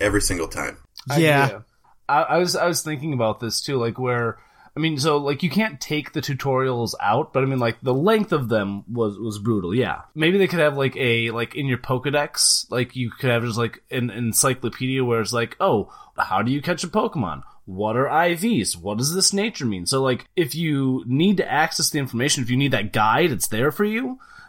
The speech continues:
Speaker 2: But if you, you know, if this is your twentieth Pokemon game, like it is for many of us, you can just run through it, uh, with,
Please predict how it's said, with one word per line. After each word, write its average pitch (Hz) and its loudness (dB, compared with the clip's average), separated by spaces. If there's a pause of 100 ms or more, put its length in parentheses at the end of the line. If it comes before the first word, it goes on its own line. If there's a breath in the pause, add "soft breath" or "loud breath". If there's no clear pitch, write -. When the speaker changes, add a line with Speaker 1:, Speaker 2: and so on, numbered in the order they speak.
(120)
Speaker 2:
But 147 2
if 135 0
you, 147 -2 (180)
you 170 -4
know, 120 2
if 117 -6
this 165 0
is 151 -2
your 117 2
twentieth 143 0
Pokemon 151 2
game, 123 2
like 120 2
it 120 0
is 113 -2
for 104 -2
many 107 2
of 104 -2
us, 110 -2
you 151 -6
can - 4
just 143 0
run 131 2
through 127 2
it, 117 0
uh, 107 2
with, 107 -4